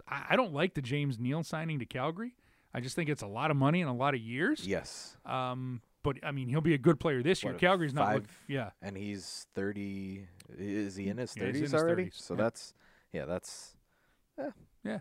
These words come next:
Speaker 1: but, I mean, they're looking, like, the next year or two for that.
Speaker 2: Right.
Speaker 1: So that's fine. And, you know, that's, that's about it. And if you wanna go full-on free agency, tip your cap to the, the Kings before it even got to July first
Speaker 2: Yeah.
Speaker 1: for landing Ilya Kovalchuk, who,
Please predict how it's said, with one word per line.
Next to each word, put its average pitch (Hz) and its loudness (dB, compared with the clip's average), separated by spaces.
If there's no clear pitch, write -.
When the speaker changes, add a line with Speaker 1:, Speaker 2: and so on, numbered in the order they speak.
Speaker 1:
but, 160 2
I 170 -2
mean, 160 0
they're 170 2
looking, 147 0
like, 120 -4
the 127 -2
next 123 -6
year 123 0
or 113 0
two 101 -10
for 110 -10
that. 104 -12
Speaker 2:
Right. - -8
Speaker 1:
So 104 -12
that's 113 -10
fine. - -16
And, 123 -6
you - -10
know, 135 -8
that's, 143 -8
that's 151 -4
about 156 -2
it. 165 -4
And 160 -6
if - -12
you 165 -2
wanna 185 2
go 170 6
full-on 190 6
free 202 0
agency, 190 -2
tip - 0
your 151 -2
cap 156 2
to 156 -4
the, 135 -2
the 120 -10
Kings 143 -2
before 135 -2
it 139 0
even 135 -2
got 135 -2
to 139 -8
July 123 -4
first 139 -4
Speaker 2:
Yeah. 85 -4
Speaker 1:
for 123 -4
landing 135 -2
Ilya 127 -2
Kovalchuk, 123 -4
who, 120 -2